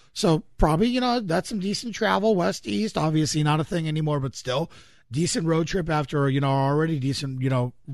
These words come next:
not a decent road trip, but a small road trip to New England. So, mul-, you know, a couple weeks of travel here. Um, Seattle, I think, again, I, I think we're gonna see some regression from this team, especially in the next couple weeks, but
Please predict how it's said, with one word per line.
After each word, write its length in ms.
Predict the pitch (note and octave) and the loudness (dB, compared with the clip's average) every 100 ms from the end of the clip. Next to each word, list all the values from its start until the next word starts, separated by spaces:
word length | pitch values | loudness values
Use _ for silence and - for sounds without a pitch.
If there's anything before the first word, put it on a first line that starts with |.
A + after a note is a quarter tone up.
| D3+ | -8
not 200 | - A#3+ | 0 2
a 40 | C#3+ | 2
decent 320 | C3 C#3 G2+ | 0 -2 -6
road 160 | G2+ G2 | -12 -8
trip, 180 | C3 | -8
but 140 | B2 A#2 | -8 -12
a 40 | |
small 300 | - C3+ C3 | -10 -6 -6
road 220 | A#2+ A#2+ | -6 -8
trip 180 | - A#2+ | -10 -12
to 100 | - | -12
New 180 | A2+ A2 | -12 -12
England. 320 | G2+ G#2+ A2+ - - - - - | -10 -8 -8 -10 -20 -20 -20 -6
So, 280 | - G#3+ G#3+ | 0 0 2
mul-, 280 | D#3+ D#3+ D#3+ | 2 2 0
you 120 | F3+ | 0
know, 240 | D#3 D#3 | 0 -2
a 40 | E4 | -4
couple 260 | G3 F3+ | -2 0
weeks 240 | G3+ G#3 - | 2 0 -2
of 60 | |
travel 340 | F3 D3+ C#3 C3+ | -4 -2 0 0
here. 320 | B2+ C#3 E3+ - - _ _ - | 2 2 0 -4 -20 _ _ -4
Um, 360 | E3 D3+ C#3+ C#3 | 2 4 2 0
Seattle, 500 | - E3+ D#3 E3 D#3+ | 0 2 2 2 2
I 140 | E3 | 2
think, 260 | - D#3 D3+ | 0 -2 -2
again, 380 | C#3 D3 C#3+ D#3 | -2 0 2 2
I, 180 | D#3 C#3 | 0 -2
I 100 | - | -6
think 220 | C3 D3+ D#3 | -4 -4 -2
we're 160 | D3+ | 0
gonna 160 | D3 D3+ | 0 0
see 160 | - | -2
some 200 | E3 F3 | -4 -2
regression 440 | E3+ E3 D3+ C3 C#3+ | -2 0 2 0 -2
from 200 | C3+ C#3 | -2 -2
this 180 | C#3 - | -2 -2
team, 240 | D3+ D#3 | -2 -2
especially 320 | D3 D3 C3+ | -2 -4 -2
in 160 | C#3+ C#3 | -2 -2
the 60 | |
next 140 | D3 - | -2 -4
couple 220 | C#3+ C3 | -4 -2
weeks, 240 | C#3 C#3 - | -2 -2 -4
but 260 | A#2+ A#2 | -6 -6